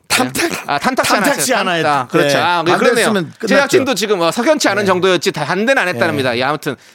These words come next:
Speaker 2: 그렇습니다. 하지만 백팔십 일을 넘겨서 이렇게 지금 삼 년째 지금 순항하고 있습니다, 여러분. 저희의 스토리 어떻습니까?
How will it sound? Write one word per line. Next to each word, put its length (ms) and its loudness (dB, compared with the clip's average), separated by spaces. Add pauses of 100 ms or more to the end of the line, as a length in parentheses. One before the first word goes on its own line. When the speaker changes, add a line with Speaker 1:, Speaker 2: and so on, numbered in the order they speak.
Speaker 2:
그렇습니다. 440 -2
하지만 380 -2
백팔십 460 -2
일을 180 0
넘겨서 500 -2
이렇게 300 -8
지금 160 -12
삼 260 -8
년째 460 -4 (400)
지금 160 -4
순항하고 460 2
있습니다, 280 -4
여러분. 260 -4
저희의 260 2
스토리 280 -4
어떻습니까? 680 -4